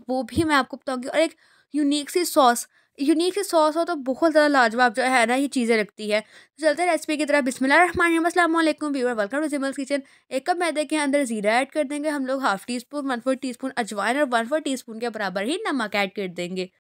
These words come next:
तो ये सारी चीज़ें हम लोगों ने ऐड करने के बाद पहले स्पून की मदद से ऐसे मिक्स कर लेंगे ताकि अच्छे तरीके से वेल कंबाइन हो सके। फिर हम लोग इसके अंदर थोड़ा सा जो है ना वो घी ऐड कर देंगे। घी ऐड करने से क्या होगा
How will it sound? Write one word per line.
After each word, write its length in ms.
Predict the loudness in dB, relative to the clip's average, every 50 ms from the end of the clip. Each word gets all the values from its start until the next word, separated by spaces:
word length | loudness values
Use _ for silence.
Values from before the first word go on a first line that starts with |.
| _ _ _ _ _ _ _ _ _ _ _ _ _ _ _ _ _ _ -8
तो 60 | -6
ये 140 | -4 -4 -2
सारी 200 | 0 0 0 0
चीज़ें 180 | 0 0 0 0
हम 100 | 2 0
लोगों 160 | 0 0 0
ने 100 | 0 0
ऐड 140 | 0 -2 -2
करने 240 | -2 -2 -2 -2 -2
के 100 | -2 -2
बाद 160 | 0 0 0 2
पहले 220 | 2 2 2 2
स्पून 260 | 0 -2 -4 -4 -4 -2
की 100 | 0 0
मदद 320 | 2 2 2 0 -2 -2 0
से 200 | 4 4 4 4 2 -4 -20 -20 -20 _ _ _ _
ऐसे 240 | -10 -6 -4 -2 -2
मिक्स 200 | -2 -2 -4 -4 -2
कर 160 | -2 0 0
लेंगे 180 | 0 0 0 2
ताकि 260 | 2 0 0 0 0
अच्छे 140 | -2 -2 -2
तरीके 320 | -2 -2 -2 0 0 0 2
से 160 | 2 2 4
वेल 180 | 6 4 4 4
कंबाइन 400 | 4 2 2 4 4 4 4 4
हो 120 | 2 0 -2
सके। 320 | -2 -4 -4 -2 -2 -2
फिर 500 | -2 -4 -10 -20 -20 -20 -20 _ -4 -2
हम 120 | -2 -2 -2
लोग 120 | -2 -4
इसके 180 | -4 -2 0 0
अंदर 120 | 0 2
थोड़ा 180 | 2 4 4 4
सा 100 | 4 4 2
जो 100 | 2 0
है 120 | 0 0
ना 80 | 0 0
वो 120 | 0 -2 -2
घी 220 | -2 -2 -2 0 2
ऐड 200 | 2 2 2 2
कर 120 | 0 -2 0
देंगे। 280 | 0 0 -2 -2 -2
घी 200 | -2 0 0 2
ऐड 160 | 2 2 0 0
करने 240 | -2 -2 -2 -2
से 120 | -2 -4 -4
क्या 180 | -2 0 0 2
होगा 340 | 2 2 2 2 2 0 0